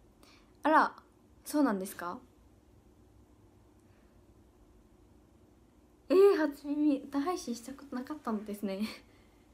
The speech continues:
<laughs> 初めて知った。なずなちゃんらしい。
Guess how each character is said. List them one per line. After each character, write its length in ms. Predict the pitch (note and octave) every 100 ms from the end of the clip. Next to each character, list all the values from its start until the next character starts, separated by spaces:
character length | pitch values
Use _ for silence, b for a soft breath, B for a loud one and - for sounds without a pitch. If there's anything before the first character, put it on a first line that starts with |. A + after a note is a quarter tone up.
| - -
<laughs> 1080 | - - - - - _ - - - - -
初 180 | A3+ C#4+
め 120 | C#4
て 120 | A#3+
知 100 | G#3
っ 40 | -
た。 200 | - F#3+ - - - - _ - - _ _ _ _ _ - b b b _ _ _ -
な 120 | A3+
ず 140 | A3 C4
な 300 | C4+ C4 -
ち 60 | -
ゃ 100 | C4
ん 60 | B3+
ら 100 | B3+
し 280 | - C4
い。 140 | F#3+